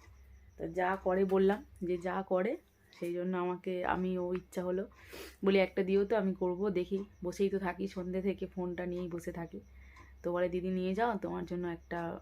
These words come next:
এনেছি, তুমি বলেছিলে অনেকদিন ধরে, তোমার জন্য একটা এনেছি,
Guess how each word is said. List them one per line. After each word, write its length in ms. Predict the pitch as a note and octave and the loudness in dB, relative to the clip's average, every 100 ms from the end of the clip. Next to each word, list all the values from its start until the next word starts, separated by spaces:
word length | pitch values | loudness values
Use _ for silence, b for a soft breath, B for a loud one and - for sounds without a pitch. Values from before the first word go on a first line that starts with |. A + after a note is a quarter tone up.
| - | -4
এনেছি, 420 | F#3 G3 F#3+ F3+ | 0 0 -2 -4
তুমি 160 | F3+ | -2
বলেছিলে 380 | E3+ F3+ G3 G3+ | 0 0 0 -2
অনেকদিন 280 | F#3+ F#3+ G3+ | -2 0 0
ধরে, 160 | G3+ G#3+ | -2 -4
তোমার 240 | F#3 F3 | -4 -6
জন্য 140 | F#3 | -6
একটা 200 | F3+ E3+ | -8 -8
এনেছি, 460 | F3 F3 F#3+ G#3 C#4 | -6 -6 -6 -8 -12